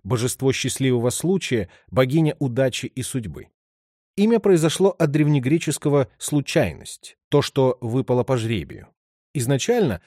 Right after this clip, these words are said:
она противопоставлялась философской концепции о неизменной судьбе, являясь аллегорией неустойчивости мира. В римской мифологии ей соответствует фортуна. Атрибутами обеих являются рог изобилия и колесо,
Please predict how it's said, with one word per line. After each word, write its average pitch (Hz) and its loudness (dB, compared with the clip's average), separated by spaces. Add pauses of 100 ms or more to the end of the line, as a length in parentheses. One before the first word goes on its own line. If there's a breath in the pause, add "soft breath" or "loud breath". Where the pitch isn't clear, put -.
(220 soft breath)
она 180 2
противопоставлялась 165 0
философской 156 -2
концепции 135 -4
о 135 -4
неизменной 127 0
судьбе, 104 -6 (280 soft breath)
являясь 120 0
аллегорией 127 2
неустойчивости 117 -2
мира. 95 -4 (640)
В 101 0
римской 196 2
мифологии 110 0
ей 160 -2
соответствует 131 -2
фортуна. - -6 (640)
Атрибутами 185 2
обеих 190 2
являются 156 2
рог 143 2
изобилия 120 2
и 151 -4
колесо, 175 -2